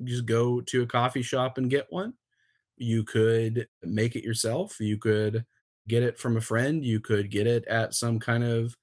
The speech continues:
community center. As many ways as you can think of getting a cappuccino are probably ways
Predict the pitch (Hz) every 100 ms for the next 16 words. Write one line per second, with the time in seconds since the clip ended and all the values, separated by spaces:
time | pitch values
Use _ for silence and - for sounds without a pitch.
0 | _ _ _ - 131 117 131 139 - 151
1 | 170 208 - _ _ _ _ - 135 123
2 | 120 127 156 185 180 180 180 156 139 170
3 | 175 165 165 147 113 107 107 104 101 104
4 | 101 95 - 98 95 98 110 - 110 110
5 | 110 113 107 104 101 104 107